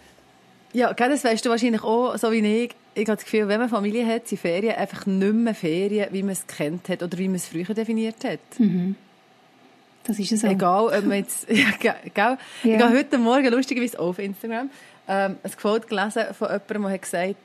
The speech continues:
Speaker 1: ähm, Ferien, das ist einfach zi-, äh, das Sicherstellen, dass deine Kinder überleben, einfach an einem anderen Ort.
Speaker 2: Schön
Speaker 1: Und das
Speaker 2: gesagt.
Speaker 1: ist, gell?
Speaker 2: Ja.
Speaker 1: Also es ist wirklich so ein bisschen, ja, du musst die ganze Infrastruktur irgendwie ja gleich aufrechterhalten. Von dem her, es ist wie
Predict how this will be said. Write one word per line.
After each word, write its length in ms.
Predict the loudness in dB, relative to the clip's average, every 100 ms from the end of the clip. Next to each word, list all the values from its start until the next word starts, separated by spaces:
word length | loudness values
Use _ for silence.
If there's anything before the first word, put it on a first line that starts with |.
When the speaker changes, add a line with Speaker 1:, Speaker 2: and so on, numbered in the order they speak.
| -6
Speaker 1:
ähm, 300 | -4 -4 -8
Ferien, 440 | -4 0 2 2 0
das 160 | -2
ist 100 | -4
einfach 260 | -4 -4 -8 -12 _ _ _ _ _ -6
zi-, 140 | -4
äh, 400 | -2 -2 -2 -4
das 100 | -4
Sicherstellen, 800 | -4 -2 -4 -2 0 2 2 2 0 _ _ _ _ _ _ _ _ _ _ _
dass 160 | -6 -2
deine 200 | 0 0
Kinder 340 | 0 0 0
überleben, 360 | -2 2 2 2
einfach 300 | 0 -2 -4
an 120 | -4
einem 80 | -2
anderen 380 | -2 0 0 -2 -2
Ort. 280 | -2 -4 -8 -18 -18 -18 -16 -8
Speaker 2:
Schön 280 | 0 2 2
Speaker 1:
Und 120 | 4
das 80 | 2
Speaker 2:
gesagt. 160 | 4 2
Speaker 1:
ist, 160 | -2 -8 -16 -20 -2
gell? 320 | 2 2 0 2
Speaker 2:
Ja. 180 | 4 6 4
Speaker 1:
Also 60 |
es 60 | 2
ist 100 | -2
wirklich 220 | -4 -4
so 80 | -4
ein 60 | -2
bisschen, 240 | -2 0
ja, 240 | 0 -2 -2
du 80 | 0
musst 200 | 0 0
die 60 | -2
ganze 300 | -2 -2 -4
Infrastruktur 680 | -4 -4 -6 -8 -6 -2 -2
irgendwie 300 | 0 0 2
ja 100 | 0
gleich 220 | -2 -6
aufrechterhalten. 760 | -4 -6 -4 -4 -2 -4 -6 -6
Von 100 | -4
dem 200 | -2 0
her, 140 | -2
es 140 | -4 -6
ist 140 | -6
wie 220 | -4 -4